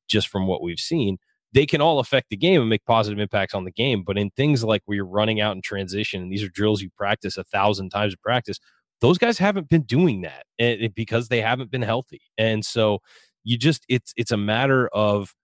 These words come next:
getting these guys all on the same page. And it, it's just been such a tough thing. And I, I really, I don't envy what Archie Miller and his coaches have had to do,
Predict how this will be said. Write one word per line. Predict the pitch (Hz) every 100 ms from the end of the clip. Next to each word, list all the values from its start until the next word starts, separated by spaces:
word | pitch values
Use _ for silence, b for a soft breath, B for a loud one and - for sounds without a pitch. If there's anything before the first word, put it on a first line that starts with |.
| _ _
getting | - 117 117
these | 110
guys | 107 107 104
all | 101
on |
the | 101
same | - 95
page. | - 143 123
And | 104 -
it, | 110 -
it's | 120 -
just | - 143 -
been | 127
such | 104 - 113 117 -
a | - -
tough | - 110 107
thing. | _ 120 123 98
And |
I, | 95
I | 104 110
really, | 98 151 143 107 - _ _ _ _ _ -
I | 104
don't | 110 135 127
envy | 110 123 117 113
what | 101 104 104 104 _ _ _ _
Archie | 110 110 110
Miller | 104 107 104
and | - 101
his | 98 -
coaches | 104 95 95
have | 92
had | 87 92 87
to | 80
do, | 85 101 87 71